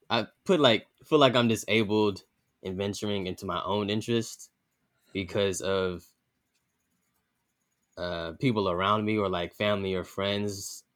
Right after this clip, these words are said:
interjecting with their own interest and, and what they think is best for me.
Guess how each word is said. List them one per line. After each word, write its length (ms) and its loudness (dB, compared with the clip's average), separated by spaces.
interjecting 760 -4
with 140 -6
their 120 -8
own 260 -4
interest 560 -4
and, 160 -8
and 160 -8
what 140 -4
they 140 0
think 300 -4
is 140 -6
best 260 0
for 80 0
me. 280 0